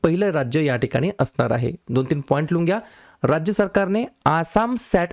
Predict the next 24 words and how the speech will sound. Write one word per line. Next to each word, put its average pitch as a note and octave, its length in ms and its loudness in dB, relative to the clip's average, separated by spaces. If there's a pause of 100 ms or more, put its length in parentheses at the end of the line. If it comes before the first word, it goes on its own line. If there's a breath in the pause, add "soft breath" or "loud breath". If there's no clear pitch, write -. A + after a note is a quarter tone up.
(140)
नावाचा D3 540 2
स्वतःचा D#3+ 540 0 (100)
उपग्रह D3+ 440 0
प्रक्षेपित E3+ 520 -2 (120)
केलेला F3 280 2
आहे. F#3 240 0 (380 loud breath)
या D3+ 80 2
ठिकाणी E3+ 260 -2
त्याची E3 260 0
घोषणा C#3 340 0
करण्यात F3 360 0
आली F3+ 160 2
आहे. F#3 180 0 (300 loud breath)
या F#3 260 2
उपग्रहाचे F3 560 0 (100)
उद्दिष्ट C3+ 400 0 (460 loud breath)
प्रमुख F#3+ 320 2 (240)
सामाजिक E3+ 680 0 (160)
आर्थिक F3 520 0
उपक्रमांसाठी F#3 800 0
डेटा D#3 480 -2 (120)
ॲक्सेस - 440 -2
मजबूत D3+ 340 0 (120)
करणे G3 280 2